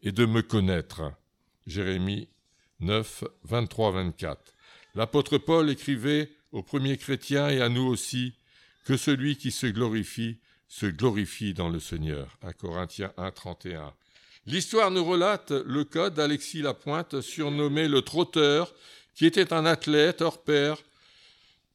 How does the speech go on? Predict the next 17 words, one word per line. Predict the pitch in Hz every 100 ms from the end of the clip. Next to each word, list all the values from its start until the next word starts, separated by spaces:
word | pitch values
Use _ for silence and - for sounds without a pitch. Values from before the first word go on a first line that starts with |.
| _ -
<clears throat> | 127 117
doué | 113 156 156 180
d'un | 160 143 135
talent | 160 151 156 156
naturel | 147 147 160 147 147 160
pour | 160 143 139
la | 139
course. | - 147 160 - 151 143 - _ _ _ _ -
On | 127
raconte, | 127 180 - 170 185 - 160 143 123
ou | - 113
on | 117
rapporte, | 104 123 135 135 131 - 117
qu'aucun | - 143 - 160
cheval | 131 - 151 151
n'avait | 135 123 127
pu | - 143 135 139